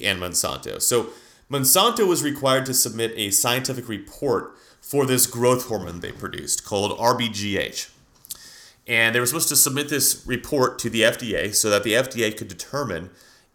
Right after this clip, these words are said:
if the growth hormone was safe. Well, this woman, Margaret Miller, put the report together for Monsanto. And this was in nineteen eighty-nine. And shortly before she submitted the report to the F D A,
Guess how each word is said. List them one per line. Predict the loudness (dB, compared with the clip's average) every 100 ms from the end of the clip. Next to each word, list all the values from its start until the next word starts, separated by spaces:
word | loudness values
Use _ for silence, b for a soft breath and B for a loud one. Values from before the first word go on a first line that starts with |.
| -2
if | -2 -2 -6
the | -4 -4 -6
growth | -2 0 0 -2
hormone | -6 -4 -4
was | 0 2
safe. | 2 -2 -12 _ -2
Well, | 0
this | 2 0
woman, | 0 0
Margaret | 4 4 4 -2
Miller, | 0 0 -2 -8 B B B B B B B _ _ _ _ _ _ _ _
put | 0 0 -2
the | -6 -4 -4 -4
report | -8 -2 -4 -2
together | -2 2 0
for | -2 -4 -4
Monsanto. | -4 -4 0 0 0 -4 -10 -16 B B B B B B -2
And | 2 6 4 2 -4 -10 -14 _ _ _ _
this | 0 2
was | 2
in | 2
nineteen | 2 2 0 -2
eighty-nine. | -2 -2 -2 -4 -12 _ _ -20 B B B B B B _
And | 2 2 2
shortly | 0 2 2 2
before | -2 0 2 2
she | 2 -2 -4 -6 -12
submitted | 0 2 2 4 4 4
the | 0
report | -2 0 -2 -2
to |
the | 0 0
F | 0
D | -2 0
A, | 2 2 -2